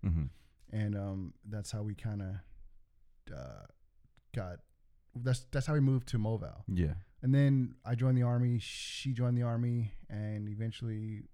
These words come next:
Speaker 2: we left, and then we came back and moved to Rancho Cucamonga.
Speaker 1: Which I didn't think was real when I first got here.
Speaker 2: Yeah.
Speaker 1: Thought that shit was just from the Friday movie.
Speaker 2: And
Speaker 1: It's
Speaker 2: then,
Speaker 1: crazy.
Speaker 2: and then eventually we just, uh, found our way back to Moval 'cause we,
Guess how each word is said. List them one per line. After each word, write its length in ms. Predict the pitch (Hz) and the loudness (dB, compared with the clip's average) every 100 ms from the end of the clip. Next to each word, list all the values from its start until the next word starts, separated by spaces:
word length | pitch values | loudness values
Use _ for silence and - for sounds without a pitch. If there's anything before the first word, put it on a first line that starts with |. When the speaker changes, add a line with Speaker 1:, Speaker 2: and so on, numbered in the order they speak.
| - | -6
Speaker 2:
we 120 | 113 | -4
left, 380 | 110 110 107 - | -2 -2 -4 -4
and 100 | 107 | -4
then 100 | 104 | -6
we 80 | |
came 240 | 104 110 107 | -6 -6 -4
back 200 | 107 101 | -6 -6
and 80 | 113 | -6
moved 200 | 113 - | -6 -8
to 60 | 117 110 | -10 -8
Rancho 600 | 107 113 110 117 113 113 - - - | -6 -6 -6 -6 -6 -8 -10 -14 -10
Cucamonga. 560 | 120 104 113 123 127 - - - - - - | -8 -6 -4 -4 -4 -6 -12 -20 -20 -20 -2
Speaker 1:
Which 200 | 95 92 | 2 4
I 60 | 98 | 4
didn't 180 | 95 92 | 4 2
think 160 | 90 | 2
was 140 | 82 80 | 2 4
real 160 | 90 | 4
when 100 | 78 | 4
I 60 | 76 | 2
first 260 | - 78 | 0 -2
got 120 | - 76 | -2 -2
here. 160 | 76 - | -4 0
Speaker 2:
Yeah. 260 | 139 147 117 87 - - | 4 4 4 0 -6 -6
Speaker 1:
Thought 140 | - 80 | -2 0
that 120 | 80 | 0
shit 140 | 92 | 0
was 80 | 85 | -2
just 160 | 82 - | -2 -4
from 140 | 82 | -4
the 40 | |
Friday 360 | 76 85 85 82 | -2 -2 0 -2
movie. 320 | 78 76 64 80 - | -2 -4 -6 -10 0
Speaker 2:
And 80 | 131 | 4
Speaker 1:
It's 40 | |
Speaker 2:
then, 220 | 123 123 120 | 6 6 4
Speaker 1:
crazy. 140 | - - - | -2 -12 -2
Speaker 2:
and 120 | 110 | 2
then 280 | 117 117 113 120 | 4 4 2 0
eventually 500 | 117 113 110 123 117 | 0 0 0 0 0
we 140 | 113 | -2
just, 340 | 110 110 - 110 | -2 -4 -4 -6
uh, 220 | 104 98 101 101 - | -4 -4 -6 -8 -8
found 200 | - 113 | -4 0
our 60 | 113 | 0
way 120 | 113 | -2
back 300 | 110 113 113 | -2 -4 -6
to 100 | - | -6
Moval 560 | 110 101 110 120 113 120 | -4 -2 -2 -4 -4 -6
'cause 140 | 123 | -8
we, 140 | 117 | -10